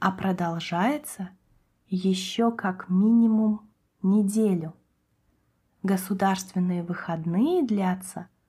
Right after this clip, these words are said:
восемь-десять дней. В это время люди ходят в гости к друзьям и родственникам, а также приглашают гостей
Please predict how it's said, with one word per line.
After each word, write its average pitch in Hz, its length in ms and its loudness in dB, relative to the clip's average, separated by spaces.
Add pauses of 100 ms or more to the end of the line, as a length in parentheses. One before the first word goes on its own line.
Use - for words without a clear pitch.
(340)
восемь-десять 185 1600 -4 (220)
дней. 185 640 0 (580)
В 185 120 -2
это 214 300 0
время 190 640 0 (480)
люди 294 360 4
ходят 262 480 0
в - 160 -6
гости 185 500 0
к 185 80 -12
друзьям 190 880 -2 (560)
и 330 140 4
родственникам, 175 880 -2 (640)
а 185 160 2
также 208 760 0 (280)
приглашают 196 840 -2
гостей 214 800 -4